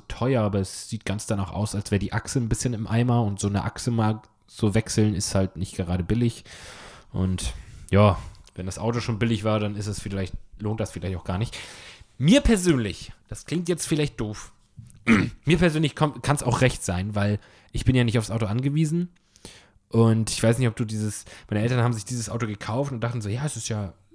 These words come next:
so für uns, für mich und meine Schwester, aber meine Schwester hat irgendwie sehr früh drauf verzichtet, weil sie meinte, boah, so ein altbackenes Auto, ich kann das nicht fahren, so war von meiner Schwester so die, der Satz. Ich bin damit halt zur Arbeit gefahren, aber ich arbeite in, zu Fuß brauche ich zu meiner Arbeit fünfundzwanzig Minuten.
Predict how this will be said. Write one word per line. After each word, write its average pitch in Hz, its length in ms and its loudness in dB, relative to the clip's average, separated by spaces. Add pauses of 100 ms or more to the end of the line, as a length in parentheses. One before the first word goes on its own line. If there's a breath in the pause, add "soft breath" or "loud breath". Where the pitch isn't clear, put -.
(180)
so 117 140 -4
für 127 160 -2
uns, 165 300 4
für 131 80 0
mich 131 160 0
und 120 60 -2
meine 110 120 0
Schwester, - 380 -4
aber 113 80 -6
meine 107 160 -6
Schwester 120 260 -8
hat 98 60 -10 (160)
irgendwie 98 340 -6
sehr 110 160 4
früh - 220 2
drauf 131 220 4
verzichtet, 135 480 -2
weil 101 120 2
sie 104 60 -2
meinte, 101 240 -2
boah, 90 220 -8
so 110 100 -10
ein 101 80 -10
altbackenes 127 560 -6
Auto, 135 240 -4
ich 107 100 -8
kann 127 160 -6
das 120 160 -4
nicht 107 120 -10
fahren, 131 280 -4
so 151 220 -6
war 135 100 -4
von - 160 -8
meiner 117 200 -2
Schwester 131 320 -4
so 123 100 -8
die, 120 220 -10 (720 loud breath)
der 117 240 2
Satz. 127 280 0
Ich 165 120 2
bin 139 140 2
damit 120 240 0
halt 117 160 -2
zur 78 140 -8
Arbeit 95 240 -2
gefahren, 87 320 -8
aber 110 120 -2
ich 113 140 -6
arbeite 143 300 -2
in, 127 160 -4 (1200 loud breath)
zu - 160 -6
Fuß 214 480 6
brauche 143 260 4
ich 147 60 2
zu - 100 -6
meiner 123 220 4
Arbeit 123 200 4
fünfundzwanzig 117 520 0
Minuten. 101 360 -4